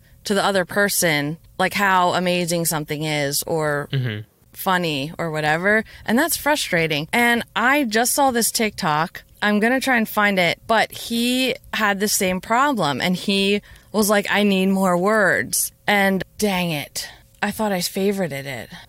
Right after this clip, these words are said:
Speaker 1: Oh, boy. Now what?
Speaker 2: <laughs> I don't even know what you're looking for, so I can't.
Speaker 1: It's the name of a book, but I ordered it on Amazon. Let me go to my orders. Okay, it's called,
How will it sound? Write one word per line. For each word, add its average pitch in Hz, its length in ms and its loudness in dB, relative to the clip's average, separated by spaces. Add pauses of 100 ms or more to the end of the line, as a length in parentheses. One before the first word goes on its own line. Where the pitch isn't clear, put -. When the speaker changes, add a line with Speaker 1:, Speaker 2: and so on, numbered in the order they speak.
Speaker 1:
Oh, 180 1120 2
boy. 143 340 -4 (280)
Now 156 300 4
what? 131 240 -2 (160)
Speaker 2:
<laughs> 269 1040 -2
I 135 100 0
don't 139 160 2
even 127 200 -2
know 123 200 2
what 117 220 0
you're 120 120 -2
looking 131 300 -2
for, 110 280 -4
so - 180 -4
I 110 80 -2
can't. 113 340 -8 (300)
Speaker 1:
It's 196 220 -2
the 202 140 -2
name 208 400 0
of 180 140 -4
a 170 140 -2 (260)
book, 147 460 -4 (120)
but 185 120 2
I - 60 4
ordered 254 340 4
it 277 120 2
on 254 160 2
Amazon. 151 400 -4
Let 180 100 -2
me 208 100 0
go 214 80 0
to 196 80 -2
my 175 120 -2
orders. 143 600 -8 (100)
Okay, 185 300 2
it's 185 180 0
called, 208 520 2